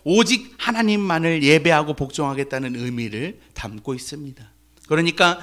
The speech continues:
할례의 참된 의미는요, 하나님 말씀에 순종하는 거룩한 자의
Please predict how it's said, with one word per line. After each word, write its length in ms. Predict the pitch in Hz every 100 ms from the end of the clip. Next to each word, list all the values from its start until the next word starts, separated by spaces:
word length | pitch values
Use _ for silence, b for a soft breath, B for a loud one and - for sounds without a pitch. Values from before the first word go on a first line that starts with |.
| B B
할례의 460 | 208 214 214 214
참된 560 | 208 220 214 214 208 202
의미는요, 800 | 208 226 233 220 135 107 110 104 b b -
하나님 400 | 185 180 190 185
말씀에 480 | 175 196 - 208
순종하는 960 | 208 - 302 311 294 277 127 113 104 95 _ _ _ _
거룩한 580 | - 101 110 - 113 110
자의 480 | 107 98 113 185